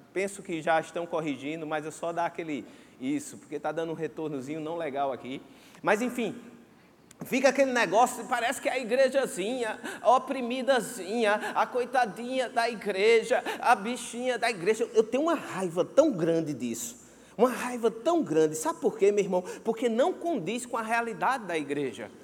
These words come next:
Se você foi chamado pra ser luz, trevas têm que fugir. Vocês participam de um experimento comigo?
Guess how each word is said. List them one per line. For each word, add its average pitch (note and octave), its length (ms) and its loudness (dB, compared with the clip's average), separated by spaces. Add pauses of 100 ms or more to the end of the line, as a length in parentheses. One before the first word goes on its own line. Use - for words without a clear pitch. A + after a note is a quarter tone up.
(320)
Se - 160 -2
você E4 280 -2
foi E4+ 160 -2
chamado A#3+ 500 0
pra A#3 160 -2
ser G3+ 200 -2
luz, G3 400 -2
trevas C4+ 460 -2
têm C#4+ 160 -6
que C#4 80 -14
fugir. G#3 540 -4 (3250)
Vocês G#3 180 2
participam G#3 540 -2
de E3+ 60 -4
um F#3 40 0
experimento E3 520 -2
comigo? C#3+ 420 -6